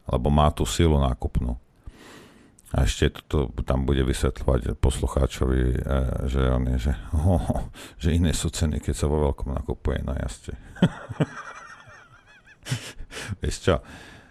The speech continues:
ja len nechápem, ty to, to, na to nemusíš byť investigatívny novinár, na to len musíš,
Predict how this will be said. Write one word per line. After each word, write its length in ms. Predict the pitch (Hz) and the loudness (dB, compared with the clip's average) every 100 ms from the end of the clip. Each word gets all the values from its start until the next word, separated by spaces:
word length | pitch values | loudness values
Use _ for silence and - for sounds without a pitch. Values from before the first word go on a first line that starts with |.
| _ _ - | _ _ 0
ja 320 | 90 82 80 - | 4 6 6 4
len 240 | 80 78 | 4 6
nechápem, 560 | 95 - 107 - 123 127 | 4 4 4 6 4 4
ty 160 | 123 113 | 2 2
to, 240 | - 92 - - - - | 6 4 4 -6 -14 0
to, 80 | 90 | 2
na 240 | 82 76 | 6 6
to 160 | 78 95 | 6 6
nemusíš 320 | 139 156 127 | 6 4 2
byť 140 | 95 90 | 4 6
investigatívny 800 | 85 85 - 85 80 90 82 78 | 6 4 2 2 2 2 4 4
novinár, 480 | 78 78 76 73 | 4 4 4 2
na 160 | 76 73 | 0 0
to 160 | - 85 | 4 6
len 80 | |
musíš, 480 | 85 98 - 87 - | 6 4 2 0 0